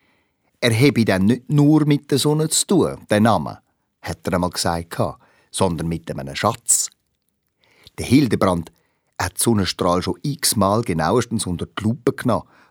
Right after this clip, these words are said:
aber Gold und Silber hat er kein gefunden. Er hat sich überlegt,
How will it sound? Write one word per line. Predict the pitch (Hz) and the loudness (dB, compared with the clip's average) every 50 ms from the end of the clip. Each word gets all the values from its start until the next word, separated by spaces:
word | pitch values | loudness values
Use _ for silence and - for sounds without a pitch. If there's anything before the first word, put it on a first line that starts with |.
| _ _ | _ _
aber | - 90 - 98 92 | -4 -2 -2 -2 -2
Gold | - 131 123 127 139 - - | 2 4 4 4 4 0 -2
und | 98 - | -2 -2
Silber | - - 117 123 123 - 90 78 | 2 2 4 4 4 2 -2 -6
hat | 73 - - | -6 -12 -14
er | - | -12
kein | - - 73 78 92 | -10 -8 -8 -8 -8
gefunden. | - - - 85 76 69 - - - _ _ _ _ _ _ _ _ _ _ _ _ _ _ _ _ _ _ _ _ _ _ _ - | -10 -8 -6 -6 -6 -6 -10 -14 -18 _ _ _ _ _ _ _ _ _ _ _ _ _ _ _ _ _ _ _ _ _ _ _ -10
Er | - - - | -8 -4 -4
hat | 123 131 - | -4 -2 -2
sich | - 120 - - | -2 -2 -2 -4
überlegt, | 117 - 87 80 76 76 76 101 135 131 - - | -4 -4 -4 -4 -2 -2 -2 -2 -4 -4 -6 -18